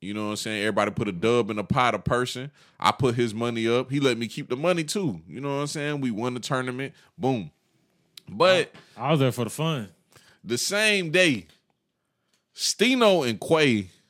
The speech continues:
Speaker 1: foot raced. I said, "This bitch Quay used to run a fucking four five."
Speaker 2: <laughs>
Speaker 1: Steno is not about to beat this nigga.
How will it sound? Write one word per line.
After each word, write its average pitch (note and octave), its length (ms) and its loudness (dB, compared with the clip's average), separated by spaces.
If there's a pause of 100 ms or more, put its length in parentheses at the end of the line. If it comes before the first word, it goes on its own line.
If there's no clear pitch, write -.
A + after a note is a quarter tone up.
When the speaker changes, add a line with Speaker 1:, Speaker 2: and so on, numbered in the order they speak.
(300)
Speaker 1:
foot - 380 2
raced. - 600 -8 (1120)
I E3+ 100 -10
said, F2 280 -8
"This E3 120 -8
bitch F2+ 340 -12
Quay F#2+ 180 -4
used D#2+ 160 -10
to D2 60 -12
run C#2+ 140 -10
a C#2+ 40 -14
fucking C2+ 360 -10
four D#2 300 -8
five." C#2 420 -8 (380)
Speaker 2:
<laughs> - 580 -2
Speaker 1:
Steno A#2 540 0
is E2 100 -2
not A2 220 -2
about G2 160 0
to F2+ 60 -4
beat F2+ 260 -8
this D#2 220 -10
nigga. C#2 260 -16